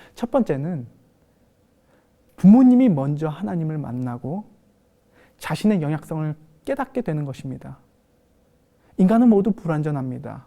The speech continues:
모두 연약합니다. 부모 또한 연약하고 불완전합니다. 이것을 부모 자신이 깨달아야 합니다. 자녀들은 부모의 연약성에 상처받고,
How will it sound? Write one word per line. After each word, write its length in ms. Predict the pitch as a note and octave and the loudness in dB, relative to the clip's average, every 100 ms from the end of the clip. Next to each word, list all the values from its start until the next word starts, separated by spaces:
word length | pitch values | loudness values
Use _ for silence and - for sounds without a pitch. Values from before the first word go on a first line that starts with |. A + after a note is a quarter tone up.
| _ | _
모두 260 | F#3+ C4 | 4 6
연약합니다. 680 | G3 D3 C#3 - D#3+ D3 B2+ - - _ _ _ _ _ | 4 0 -8 -8 -6 -6 -10 -16 -20 _ _ _ _ _
부모 380 | - F3+ B3+ - | 2 4 4 -2
또한 280 | G3 G3 F3 | -6 -4 -4
연약하고 480 | C3+ D3+ - D3+ D3+ | -6 -8 -10 -10 -10
불완전합니다. 880 | - C3+ C3 C3 C3 B2+ B2 C3+ _ _ _ _ _ _ _ _ _ | -10 -12 -10 -10 -10 -12 -14 -18 _ _ _ _ _ _ _ _ _
이것을 680 | F3+ B3+ - D#3 F3 C3 C3 - _ _ _ _ _ _ _ _ _ _ | 2 4 2 -4 -4 -8 -14 -20 _ _ _ _ _ _ _ _ _ _
부모 280 | - G3+ A#3+ | 4 6 6
자신이 500 | A#3 - C3+ F3 F#3+ | 2 -8 -4 -2 -2
깨달아야 380 | G3 F#3 E3+ D#3 | -4 -6 -6 -8
합니다. 380 | C#3+ C#3 C3 B2+ _ _ _ _ _ _ _ | -8 -10 -12 -16 _ _ _ _ _ _ _
자녀들은 800 | - D3 F#3+ E3 D3+ F#3+ B2+ B2 - _ _ _ _ _ _ | -4 -2 0 -2 -4 -6 -8 -12 -18 _ _ _ _ _ _
부모의 500 | - G3+ G#3 G#3+ E3+ | 4 4 4 0 -2
연약성에 720 | C#3 D#3 - - D3 C#3 C#3 | -2 -4 -6 -10 -8 -6 -8
상처받고, 840 | C3+ F#3+ F3+ F3+ D3 _ D3+ G3+ | -10 -12 -8 -8 -10 _ -10 -10